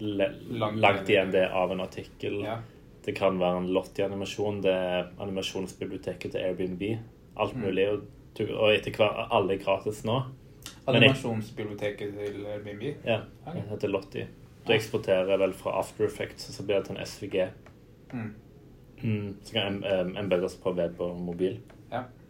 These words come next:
Speaker 1: Det er masse kule komponenter. S-, og etter hvert vil vi jo kanskje lage det sånn at folk kan, eh, lage og selge da gjennom plattformen.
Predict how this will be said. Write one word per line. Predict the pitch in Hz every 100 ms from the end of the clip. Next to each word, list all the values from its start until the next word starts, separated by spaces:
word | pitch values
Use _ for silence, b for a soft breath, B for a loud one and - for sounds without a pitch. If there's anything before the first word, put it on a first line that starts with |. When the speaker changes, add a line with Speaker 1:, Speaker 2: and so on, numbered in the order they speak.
| - - - -
Speaker 1:
Det | -
er |
masse | 107 101 -
kule | - 95 92
komponenter. | 95 104 98 98 117 123 - B B B B B B B - - - - - -
S-, | - - - - -
og | 120
etter | 107 107
hvert | - 107 - -
vil | 107 98
vi | 98
jo | 95
kanskje | 95 - 98
lage | 92 90 92 92 92
det | 92
sånn | - 95
at | 87 -
folk | - 92 -
kan, | 92 87 - -
eh, | 110 98 95
lage | 98 87 85
og | 90
selge | 90 - 95 85 87
da | 95
gjennom | 95 92 92 -
plattformen. | - - 104 98 98